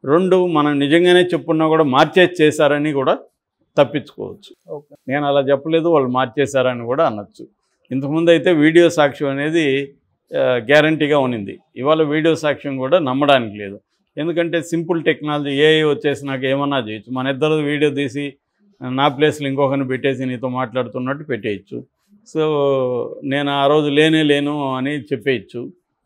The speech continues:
Speaker 1: వీడియో చూడండి కావాలంటే, ఆ డేట్ చూడండి, నేను ఆ రోజు ఆఫీస్కి రాలేదు
Speaker 2: అవును.
Speaker 1: అని చెప్పచ్చు. కాబట్టి ఇలాగా డీప్ ఫేక్ టెక్నాలజీ వల్ల నిజంగా పవన్ కళ్యాణ్ చెప్పాడా లేదనేది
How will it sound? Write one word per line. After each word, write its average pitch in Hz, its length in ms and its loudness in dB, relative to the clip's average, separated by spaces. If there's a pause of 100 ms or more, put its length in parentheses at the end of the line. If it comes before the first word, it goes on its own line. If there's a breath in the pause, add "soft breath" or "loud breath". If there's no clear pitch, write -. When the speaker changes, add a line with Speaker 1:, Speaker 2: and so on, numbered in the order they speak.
Speaker 1:
వీడియో 139 320 2
చూడండి 131 280 0
కావాలంటే, 127 540 0
ఆ 117 120 0
డేట్ 120 400 -4
చూడండి, 117 280 -2
నేను 113 200 -6
ఆ 113 80 0
రోజు 117 220 -2
ఆఫీస్కి 113 420 -6
రాలేదు 113 420 -4 (320)
Speaker 2:
అవును. 151 300 -18
Speaker 1:
అని 131 120 -2
చెప్పచ్చు. 117 500 -8 (180)
కాబట్టి 156 340 0
ఇలాగా 143 960 0 (220)
డీప్ 131 280 -6
ఫేక్ 151 200 0
టెక్నాలజీ 131 440 -6
వల్ల 135 320 -4 (180)
నిజంగా 127 360 -2
పవన్ 135 300 -2
కళ్యాణ్ 135 360 -2
చెప్పాడా 131 320 -2
లేదనేది 123 640 -8